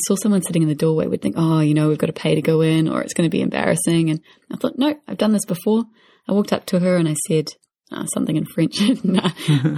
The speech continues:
Speaker 1: I said, "Bonjour," and I asked her if she spoke English, and she said yes. And she was just basically recording how many visitors were coming in and where they were from.
Speaker 2: Yeah, that's a good tip, eh? To, 'cause I remember we were quite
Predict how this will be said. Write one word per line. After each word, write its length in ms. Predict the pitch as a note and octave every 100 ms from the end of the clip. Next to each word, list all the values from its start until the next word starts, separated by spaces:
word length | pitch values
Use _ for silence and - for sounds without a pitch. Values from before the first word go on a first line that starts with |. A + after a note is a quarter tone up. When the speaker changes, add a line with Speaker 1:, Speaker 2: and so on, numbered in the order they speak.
| C#3 -
Speaker 1:
I 80 | G3
said, 100 | G3
"Bonjour," 420 | F3+ F3 E3 D#3+
and 80 | D#3+
I 60 | D#3
asked 220 | D#3 -
her 80 | D#3
if 40 |
she 120 | -
spoke 320 | D3+ - - -
English, 360 | D#3 D3+ -
and 80 | -
she 100 | -
said 160 | - -
yes. 200 | - - -
And 140 | C2 - - _ -
she 140 | - C#4
was 140 | G#3+
just 180 | F3 D3
basically 580 | D#3+ D#3+ - - D#3 D3+ _ _ _
recording 540 | E3+ F3 - F3+ E3 D3+
how 160 | -
many 180 | D#3+ D#3
visitors 320 | D#3 D#3 D#3 -
were 60 | -
coming 260 | - E3
in 160 | D#3+ D#3
and 140 | D#3
where 100 | D#3
they 140 | D3+ -
were 60 |
from. 280 | - - - - _ _ - -
Speaker 2:
Yeah, 160 | A#3 A#3
that's 220 | A#3+ A3+
a 40 |
good 280 | E3+ E3 B2+
tip, 280 | - E3 -
eh? 200 | D3 G3
To, 460 | - D3 C#3 C#3 C#3 _ -
'cause 140 | E3 D3
I 60 |
remember 500 | D3 E3 E3+ E3+ D3
we 160 | C#3+ D#3
were 100 | C#3+
quite 380 | - C3 A#2+